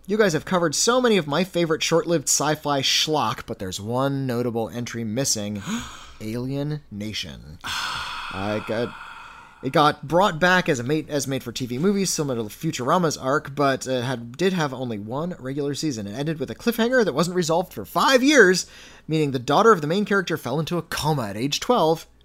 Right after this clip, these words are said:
Speaker 1: and then woke up at age seventeen. <laughs>
Speaker 2: Wow.
Speaker 1: Uh, it's one of those shows that I, I couldn't wait to show to my husband until I went back and watched it. <laughs> Smiley face. Keep up the good work.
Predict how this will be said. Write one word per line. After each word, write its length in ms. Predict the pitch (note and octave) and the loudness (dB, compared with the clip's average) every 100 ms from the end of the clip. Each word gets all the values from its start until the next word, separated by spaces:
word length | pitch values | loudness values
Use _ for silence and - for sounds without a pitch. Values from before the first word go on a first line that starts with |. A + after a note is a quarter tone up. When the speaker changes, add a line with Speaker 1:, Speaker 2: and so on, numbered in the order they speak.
| _ | _
Speaker 1:
and 100 | C3+ | -8
then 140 | A#2 G#2 | -6 -4
woke 240 | G#2+ A2+ | -6 0
up 220 | F3 F3+ - _ _ _ _ | 2 2 -6 _ _ _ _
at 140 | D3 B2+ | -6 -4
age 160 | A#2+ | -2
seventeen. 600 | - D#3+ G#3+ E4 D4+ D3+ - | -2 0 0 2 2 0 -6
<laughs> 160 | F3+ - | -8 -10
Speaker 2:
Wow. 400 | G#2+ F#2+ G2+ - - - - - - - - - - - | -14 -10 -10 -12 -12 -10 -10 -12 -16 -16 -16 -16 -10 0
Speaker 1:
Uh, 100 | C#3+ | 2
it's 100 | D3+ | 6
one 80 | A#3+ | 8
of 60 | A#3+ | 10
those 180 | G#3+ | 10
shows 280 | - G3 F3 | 8 4 4
that 120 | E3 | 2
I, 120 | C3+ B2+ - - | 2 0 -8 -10
I 140 | C3+ | -10
couldn't 420 | - - B3+ F#3+ | -6 -2 0 0
wait 360 | D3+ E3 D#3+ D3 - | 2 2 0 -8 -8
to 100 | D3 | -2
show 180 | E3+ | 0
to 100 | E3+ D3+ | 0 0
my 160 | D#3+ | 0
husband 520 | C3+ D3+ B2+ C3+ C3+ | 2 0 0 -2 -2
until 360 | A#2+ C3 A#2 C3+ | -4 -6 -2 0
I 80 | B2+ | 0
went 240 | A#2+ A#2+ | -2 -4
back 200 | A#2 B2+ | -4 -4
and 120 | G#2 | -6
watched 340 | G#2 G2 - A2+ | -8 -4 -4 -4
it. 220 | G#2 - A#3+ | -10 -4 -2
<laughs> 60 | - | 2
Smiley 400 | D3+ C#3 A#2 A2 | 2 2 -2 -6
face. 220 | G#2 G#2 | -6 -4
Keep 160 | A#2 E3 | -4 -4
up 100 | D3 | -4
the 60 | |
good 140 | C#3+ B2+ | -2 0
work. 260 | B2+ - | 0 -2